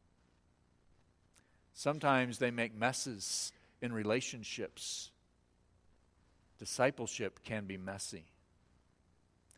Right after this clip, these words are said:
But it is something that is the teaching and the edification and the equipping of the saints so that we are no longer tossed to and fro by every wind of doctrine that blows.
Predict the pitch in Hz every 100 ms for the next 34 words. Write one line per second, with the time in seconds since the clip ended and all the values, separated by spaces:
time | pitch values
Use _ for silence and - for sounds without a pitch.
0 | - _ _ _ 107 131 139 139 139 127
1 | 143 160 165 165 156 131 120 113 - 98
2 | - 151 - 147 139 - _ _ 101 98
3 | 113 131 127 139 123 120 123 110 101 98
4 | - 135 - 127 123 - _ _ 101 98
5 | - 127 110 110 - 117 107 107 120 113
6 | 107 104 107 104 101 95 - 98 85 -
7 | - 120 101 95 - _ _ 101 90 -
8 | 117 98 85 82 _ _ _ - 110 107
9 | 98 98 - 123 107 107 104 98 110 101
10 | 95 98 - 98 90 104 98 - - 87
11 | 87 92 - 85 78 - - -